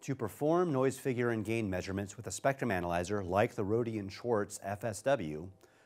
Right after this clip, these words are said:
a noise source is needed, which adds a well-defined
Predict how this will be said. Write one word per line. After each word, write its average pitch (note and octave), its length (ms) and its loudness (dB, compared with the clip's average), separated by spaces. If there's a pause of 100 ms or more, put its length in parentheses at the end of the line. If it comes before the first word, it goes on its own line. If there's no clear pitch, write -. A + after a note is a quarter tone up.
a A2 80 -2
noise F3+ 280 4
source E2 280 0
is D#2 160 -8
needed, D#2 340 -8
which - 160 -8
adds G2+ 320 4
a F#2 80 2
well-defined G#2+ 840 4